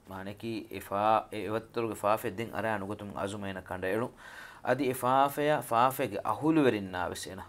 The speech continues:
දුරු හෙලිවුන්. මානේ කි එන එෆාෆ කුරවුනි බයකහ හුකම වාන මත බයික්ගේ සවබුන් කම වානම එකම කාවසෙන දුරු හෙලිවුන්.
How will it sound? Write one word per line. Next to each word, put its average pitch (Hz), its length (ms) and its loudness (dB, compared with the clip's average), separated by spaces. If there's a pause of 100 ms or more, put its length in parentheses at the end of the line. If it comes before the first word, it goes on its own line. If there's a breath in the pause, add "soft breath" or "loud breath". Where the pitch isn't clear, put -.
දුරු 107 240 -6
හෙලිවුන්. 117 400 -4
මානේ 95 300 -8
කි 127 260 -6 (540 loud breath)
එන 117 260 -2
එෆාෆ 127 640 2 (280)
කුරවුනි 120 380 0
බයකහ 110 400 2
හුකම 120 420 -2
වාන 110 240 2
මත 104 140 -6
බයික්ගේ 101 340 -2
සවබුන් 120 400 -2
කම 110 280 -2
වානම 104 360 -2
එකම 107 320 -6
කාවසෙන 107 480 0
දුරු 98 160 -6
හෙලිවුන්. 113 380 -6